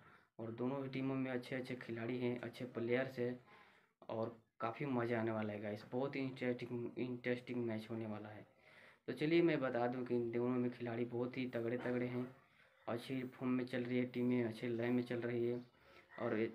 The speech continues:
ये match शाम को, अ, साढ़े तीन बजे होने वाली है। साढ़े तीन बजे होने के बाद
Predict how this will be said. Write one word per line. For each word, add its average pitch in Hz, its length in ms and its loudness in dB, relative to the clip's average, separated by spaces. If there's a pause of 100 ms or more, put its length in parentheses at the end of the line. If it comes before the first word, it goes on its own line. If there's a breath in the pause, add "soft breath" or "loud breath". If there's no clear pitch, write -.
ये 131 200 0
match 135 340 2 (560)
शाम 127 240 2
को, 139 320 2 (840)
अ, 123 380 2 (580)
साढ़े 143 200 2
तीन 147 260 4
बजे 135 200 0
होने 131 240 -2
वाली 127 220 2
है। 139 140 -2 (360)
साढ़े 120 160 -2
तीन 120 200 2
बजे 117 180 2
होने 123 240 2
के 123 80 0
बाद 117 280 2